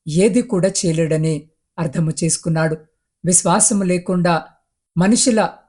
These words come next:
ప్రయత్నము తృణ మాత్రమే, దేవుని దయే శాశ్వతమని గ్రహించగలిగాడు. ప్రియ సహోదరి, సహోదరుడా, మన జీవితంలో మనకున్న సామర్థ్యాలు, సంపద లేదా అనుభవము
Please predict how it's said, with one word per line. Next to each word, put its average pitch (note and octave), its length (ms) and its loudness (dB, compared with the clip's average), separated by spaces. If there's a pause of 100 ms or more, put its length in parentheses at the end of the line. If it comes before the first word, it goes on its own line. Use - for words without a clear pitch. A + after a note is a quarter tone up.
(100)
ప్రయత్నము G3+ 640 0 (440)
తృణ G3 200 2
మాత్రమే, A3+ 680 0 (420)
దేవుని E3+ 360 2
దయే F#3 460 0 (400)
శాశ్వతమని F3+ 840 -2 (480)
గ్రహించగలిగాడు. D3+ 840 -2 (480)
ప్రియ G#3+ 120 2
సహోదరి, A3 600 0 (440)
సహోదరుడా, D#3 800 -2 (520)
మన F#3 180 4
జీవితంలో E3 920 -2 (420)
మనకున్న F3+ 480 2
సామర్థ్యాలు, E3+ 800 0 (420)
సంపద D3+ 480 -4 (640)
లేదా E3 300 0 (140)
అనుభవము F3 640 2